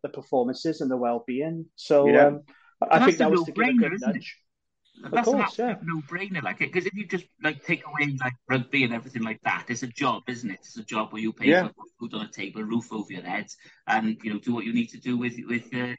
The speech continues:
Speaker 3: your income and things like that. So if you don't know where you're gonna be, if you're gonna be even working next year, it stops everything, isn't it? It stops you being able to finance anything and what have you. And financial stress is meant to be, like, a massive cause of depression, anxiety,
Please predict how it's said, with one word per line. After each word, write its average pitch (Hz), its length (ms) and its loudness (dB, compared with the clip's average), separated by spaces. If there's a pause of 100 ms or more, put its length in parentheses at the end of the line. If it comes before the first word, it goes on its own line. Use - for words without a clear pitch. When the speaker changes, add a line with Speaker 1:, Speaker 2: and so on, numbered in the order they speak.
Speaker 3:
your 131 100 -4
income 147 360 -6
and 90 100 -8
things 95 160 -12
like 92 160 -16
that. 92 200 -8 (240)
So 165 100 -8
if 156 80 -8
you 160 80 -6
don't 147 180 -2
know 123 160 0
where 127 240 0
you're 123 180 -2
gonna 117 240 -8
be, 104 320 -10
if 123 140 -10
you're 113 120 -6
gonna 110 120 -8
be 107 160 -10
even 107 220 -10
working 127 480 -6
next - 340 -18
year, 92 200 -10 (200)
it 120 140 -10
stops - 460 -10
everything, 120 580 -4
isn't 117 220 -8
it? - 80 -10
It - 100 -20
stops - 240 -6
you 113 80 -16
being 107 140 -10
able - 180 -14
to - 80 -16 (180)
finance 147 540 0
anything 135 500 -4
and 123 100 -4
what 120 120 -8
have 127 200 -4
you. 143 200 -8 (320)
And 127 240 -2
financial 156 480 -2
stress 135 460 -8
is 123 160 -8 (180)
meant 123 160 -8
to - 60 -16
be, 120 100 -8
like, 117 200 -8
a 117 60 -12
massive 120 380 -6 (100)
cause 113 340 -8
of 107 60 -8 (440)
depression, 120 580 -6
anxiety, 117 800 -6